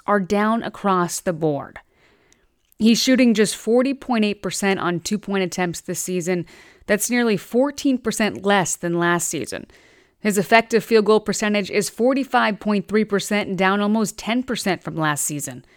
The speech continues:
His actual field goal percentage is forty point seven percent, another career low.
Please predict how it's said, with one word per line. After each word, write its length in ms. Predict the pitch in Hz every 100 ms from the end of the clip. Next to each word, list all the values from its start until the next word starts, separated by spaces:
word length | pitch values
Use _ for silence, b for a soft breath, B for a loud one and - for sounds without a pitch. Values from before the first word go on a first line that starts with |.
| b b
His 180 | b 175
actual 360 | 220 285 240 208
field 220 | - 208
goal 160 | 202 202
percentage 420 | 196 214 220 214
is 160 | 214
forty 300 | - 202 226
point 260 | 214 254 233
seven 340 | 233 262 285 254
percent, 360 | 185 170 143
another 400 | 156 180 214 233
career 400 | 233 214 214 220
low. 420 | 220 220 240 143